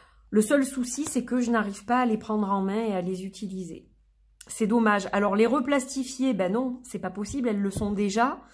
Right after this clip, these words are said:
Donc, euh, bah, je pense que c'est juste, euh, pas faisable. Mais c'est dommage parce que, parce que il est magnifique. Voilà, et donc, euh, bah, lui non plus, c'est pareil, je m'en sers pas. Pardon, oups, j'ai fait, tout fait bouger.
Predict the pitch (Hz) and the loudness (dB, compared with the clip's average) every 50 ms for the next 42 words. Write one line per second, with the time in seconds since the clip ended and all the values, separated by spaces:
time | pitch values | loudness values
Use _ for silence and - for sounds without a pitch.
0 | - - - - - - - 175 190 196 190 190 - 190 185 175 170 170 165 160 | -20 -20 -20 -20 -20 -12 -6 -4 -4 -4 -4 -4 -6 -4 -4 -2 -4 -4 -6 -6
1 | 160 160 160 156 156 151 131 107 104 - - - - - 175 180 180 180 180 175 | -6 -6 -6 -6 -6 -6 -8 -10 -10 -12 -16 -20 -20 -18 -16 -12 -10 -8 -6 -4
2 | 185 208 214 208 - - 180 170 - 185 185 175 180 208 220 214 - - 190 170 | -2 0 0 -2 -2 -6 -8 -6 -4 -4 -4 -2 -2 -4 -4 -4 -6 -6 -6 -4
3 | 165 160 160 156 165 160 151 151 147 - - 214 202 202 196 190 190 - 196 185 | -4 -4 -6 -6 -6 -6 -8 -10 -10 -4 0 2 2 2 2 0 -2 -4 -4 -2
4 | 180 196 214 254 294 247 220 170 - - - - - - - - - - - 196 | 0 2 2 2 2 0 0 -2 -4 -8 -16 -20 -20 -18 -18 -20 -18 -6 0 2
5 | 214 233 226 247 240 208 240 233 233 240 269 294 285 - - 190 175 - - - | 2 2 4 2 4 4 4 4 4 4 2 0 -2 -4 -6 -6 -6 -8 -8 -6
6 | - 226 247 247 240 202 175 175 170 - - - 202 214 208 190 156 165 156 156 | -4 -2 0 0 0 -2 -4 -6 -10 -12 -12 -8 -6 -6 -6 -4 -6 -6 -8 -8
7 | 151 151 156 170 196 214 214 - 277 277 277 - 180 - - - - - - _ | -8 -8 -6 -4 -4 -4 -6 -6 -8 -8 -8 -10 -12 -12 -14 -16 -16 -20 -20 _
8 | _ - - - _ _ _ _ _ - - - - - 190 202 196 208 240 262 | _ -20 -20 -20 _ _ _ _ _ -20 -20 -20 -6 -2 2 4 4 4 4 4
9 | 240 190 170 175 185 202 226 233 226 - 175 156 165 - - - - - - - | 2 0 0 0 0 -2 -2 -4 -6 -8 -10 -10 -10 -12 -12 -12 -14 -14 -14 -14
10 | - - - - - - - 190 220 247 262 254 240 220 - 294 320 - 277 - | -16 -18 -18 -18 -14 -8 -2 0 2 4 4 4 4 2 0 -2 -2 0 0 2
11 | 240 208 208 262 285 247 247 226 226 220 - 175 - - 214 233 247 - - 202 | 2 4 4 2 2 2 2 0 0 -2 -4 -8 -6 -6 -6 -6 -6 -6 -8 -8
12 | 202 180 170 165 - - _ - 220 220 - - - 185 185 190 - - - - | -8 -10 -10 -12 -14 -14 _ -14 -14 -14 -14 -18 -16 -14 -14 -14 -14 -16 -18 -20
13 | - - 220 - 240 202 196 202 190 175 170 | -16 -16 -12 -8 -8 -6 -6 -4 -6 -6 -8